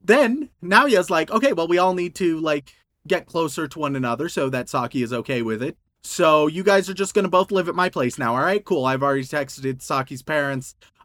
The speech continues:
Um, let's, let's do this." And, and Saki's like, "What the fuck?" So now they're living together. Um, okay. Uh, they then love bomb Saki by giving her a bunch of, like, treats and snacks and,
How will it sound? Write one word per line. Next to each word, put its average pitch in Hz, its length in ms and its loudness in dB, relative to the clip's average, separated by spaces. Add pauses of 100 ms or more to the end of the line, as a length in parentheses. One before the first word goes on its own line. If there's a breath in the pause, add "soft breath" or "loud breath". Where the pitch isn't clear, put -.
(120)
Um, 127 500 -2
let's, 135 260 -2
let's 131 260 -4
do 139 160 2
this." 110 240 -2
And, 123 320 -6
and 120 180 -6
Saki's 135 300 -2
like, 113 140 -4
"What 127 180 -2
the 127 120 2 (160)
fuck?" 131 400 -2
So 156 200 -2
now 190 160 2
they're 147 140 0
living 101 280 -6
together. 104 360 -8 (260)
Um, 135 640 -2 (280)
okay. 220 580 2 (300)
Uh, 175 180 6
they 226 200 6
then 214 300 2 (100)
love 226 320 4
bomb 147 260 4
Saki 123 560 -2 (180)
by 139 380 4
giving 160 320 -4
her 147 260 0
a 135 140 -6
bunch 135 220 -2
of, 127 80 -18
like, 117 180 -4
treats 135 380 -6
and 123 120 -8
snacks 135 540 -6
and, 117 440 -8